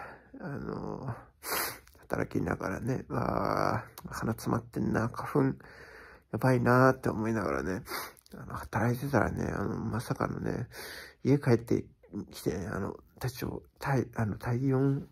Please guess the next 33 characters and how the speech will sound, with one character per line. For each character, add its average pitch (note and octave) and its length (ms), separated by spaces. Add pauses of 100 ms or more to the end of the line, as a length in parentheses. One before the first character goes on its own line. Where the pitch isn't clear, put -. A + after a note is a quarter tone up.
測 - 300
っ - 20 (140)
た G#2 100
ら、 G2+ 240 (1160)
三 C3+ 280
十 G2+ 140
八 G2 280
点 - 220 (420)
三 - 280
度。 - 120 (1200)
あ G#2 640
ー G2+ 40
っ - 0
て - 100
な G#2 80
っ - 40
た - 240
ね。 G2 80
う A#2+ 280
ん。 G#2+ 800 (160)
う A2 440
ん。 A2 100 (640)
こ - 80
れ A2+ 60
は、 B2 460 (220)
ア B2 160
ウ B2+ 100
ト C3 100
サ C#3 200
イ B2+ 60
ダ A2 120
ー - 20
ズ A2 460